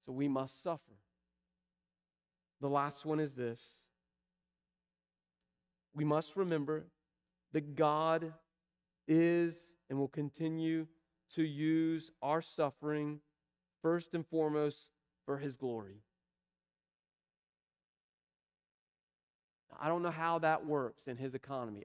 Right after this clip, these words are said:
I simply just know that's true. When I look at all of the heroes of the Bible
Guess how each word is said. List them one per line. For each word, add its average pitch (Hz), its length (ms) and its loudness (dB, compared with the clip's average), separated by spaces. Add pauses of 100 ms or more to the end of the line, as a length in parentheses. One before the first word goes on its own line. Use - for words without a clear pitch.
I 147 160 0 (140)
simply 160 280 -4
just 135 240 -10
know 143 160 -2
that's 135 380 -4
true. 123 300 -8 (320)
When 123 120 -4
I 147 140 2
look 170 260 0
at 139 100 -2
all 170 920 2
of 147 120 -2
the 151 60 -4
heroes 151 460 0
of 127 100 -4
the 120 60 -8
Bible 110 520 -6